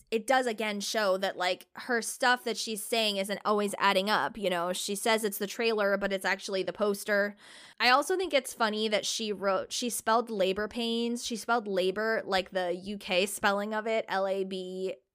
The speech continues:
O U R, instead of the American spelling of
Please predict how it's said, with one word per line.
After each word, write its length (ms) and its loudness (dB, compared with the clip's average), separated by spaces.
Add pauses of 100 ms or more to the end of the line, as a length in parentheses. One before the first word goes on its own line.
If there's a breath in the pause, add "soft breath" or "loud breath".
(140)
O 220 0
U 280 -4
R, 340 0
instead 300 -2
of 60 -4
the 100 -6
American 760 -6 (460)
spelling 600 -4
of 240 -6